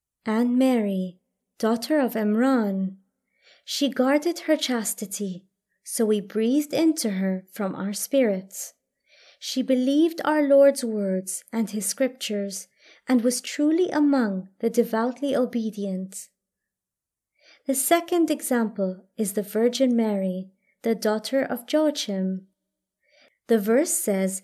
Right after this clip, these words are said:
that she preserved her chastity, and that "we breathed into her of our spirit," which denotes the exceptional ability she was given. Words in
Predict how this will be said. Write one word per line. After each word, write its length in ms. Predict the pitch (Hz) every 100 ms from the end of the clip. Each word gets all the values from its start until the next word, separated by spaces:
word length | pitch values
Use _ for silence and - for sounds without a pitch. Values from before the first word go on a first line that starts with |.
| _ _
that 140 | 240 240
she 280 | - 320 359
preserved 720 | - 294 262 349 302 190 -
her 120 | 226
chastity, 920 | 233 233 208 - 196 196 196 190 190 _ _ _
and 240 | 214 190
that 400 | 196 220 247 - - _ _ _ _
"we 140 | 233 240
breathed 560 | - 262 311 370 359
into 400 | - 277 262 233 196 190
her 280 | 185 180 _
of 200 | 202 196 -
our 280 | 208 247 269
spirit," 680 | - 320 285 202 196 - - _ _ _
which 260 | 240 240 -
denotes 440 | 254 247 262 277
the 160 | - 254
exceptional 640 | 233 - 269 269 - 339 -
ability 540 | 285 311 294 - 196
she 180 | - 214
was 220 | 214 220
given. 580 | 269 269 214 196 190 190 _ _ _ _ _ _ _ _ _ _ _ _ _
Words 460 | 214 233 294 311 -
in 480 | 254 240 233 226